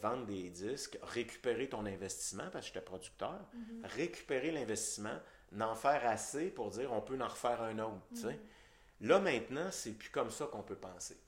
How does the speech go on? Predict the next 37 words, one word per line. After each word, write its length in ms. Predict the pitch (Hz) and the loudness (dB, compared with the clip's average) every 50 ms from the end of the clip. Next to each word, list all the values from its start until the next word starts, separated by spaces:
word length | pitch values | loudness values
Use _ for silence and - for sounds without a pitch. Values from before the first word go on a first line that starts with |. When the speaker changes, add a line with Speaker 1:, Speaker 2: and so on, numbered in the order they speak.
| - - 98 | -20 -12 -4
Speaker 1:
Là, 160 | 104 120 127 | -2 0 0
maintenant, 420 | 131 117 104 101 - 117 127 143 151 | 0 0 -2 -2 -4 -4 -2 -2 -2
il 120 | 139 110 | -2 -4
faut 180 | - - 104 101 | -6 -6 -8 -8
quasiment 360 | - - 107 101 113 123 127 | -6 -6 -6 -6 -4 -4 -4
avoir 220 | 120 107 110 113 | -4 -2 -2 -2
des 120 | 104 95 - | -2 -4 -2
partenaires 560 | - 110 - - 113 107 107 110 110 110 110 | -4 -4 -4 -4 -4 -2 -2 -2 -2 -2 -4
d'affaires, 600 | 104 92 - - 98 104 107 117 135 139 143 139 - - - - - - - - - | -4 -6 -6 -4 -4 -4 -4 -4 -6 -8 -10 -14 -16 -20 -20 -20 -20 -20 -20 -12 -8
quelqu'un 320 | - 101 - - 117 131 131 | -8 -6 -4 -2 -2 -2 -4
qui 320 | - - - 107 98 95 92 | -4 -8 -8 -8 -8 -8 -6
va 540 | 90 98 98 98 95 95 92 90 90 87 85 - - - - - - 104 | -4 -2 0 2 2 0 0 -2 -4 -6 -8 -10 -16 -20 -20 -20 -18 -16
backer 480 | 98 92 104 110 110 107 - 135 127 | -8 -2 0 2 2 2 0 -4 -6
ton 180 | - 123 113 - | -4 -4 -6 -4
projet. 640 | - 95 104 98 98 92 98 104 113 127 147 151 - - - - - - - - - - - - - | -4 -4 -2 -2 -2 -2 -4 -4 -4 -4 -6 -8 -14 -18 -20 -20 -20 -20 -20 -20 -20 -20 -20 -14 -10
Euh, 360 | - 90 87 87 90 87 85 85 | -8 -6 -6 -6 -6 -6 -8 -6
tu 80 | - | -4
sais, 80 | 165 147 | -4 -2
je 100 | 127 127 | -2 0
regarde 200 | 107 139 160 147 | 0 2 2 2
le 60 | 120 | 0
projet 280 | - - 107 101 117 127 | 0 -2 -2 -2 -2 -2
que 60 | - | -4
je 60 | - | -4
fais 160 | - 101 95 92 | -4 -4 -4 -4
là. 120 | 110 117 117 - - - - - - - - - - - - - - - - - - - - - - - - - - - - - - - | -4 -6 -6 -8 -14 -20 -20 -20 -20 -20 -20 -20 -20 -20 -20 -18 -16 -16 -16 -18 -20 -20 -20 -20 -20 -20 -20 -20 -20 -18 -18 -18 -16 -14
Euh, 40 | - 101 101 104 90 82 85 85 90 - - - - - - - - - - - - - - - - - - - - - - - | -14 -12 -12 -10 -12 -12 -14 -16 -18 -20 -20 -20 -20 -20 -20 -20 -20 -20 -20 -20 -20 -20 -20 -20 -20 -20 -20 -20 -20 -20 -20 -18
Speaker 2:
Comment 160 | - 233 233 262 | -14 -12 -12 -12
il 80 | 254 | -12
s'appelle, 340 | - - 226 - - 254 269 | -12 -14 -14 -14 -14 -16 -14
ton 100 | - - | -12 -12
Speaker 1:
il 60 | - | -8
s'appelle 300 | - 113 95 - 117 113 | -6 -6 -2 0 0 0
Speaker 2:
enfant ? 100 | 110 - | 0 0
Speaker 1:
Sous 240 | - - 151 127 120 | -2 -4 -2 0 0
Influence. 840 | 117 110 - - 110 98 101 117 147 156 - - - - - - - - - | 0 -2 -2 -4 -4 -2 -2 -4 -6 -10 -14 -16 -18 -16 -16 -16 -12 -4 0
Speaker 2:
Oh ! 300 | 277 339 359 339 - | 0 0 0 -2 -6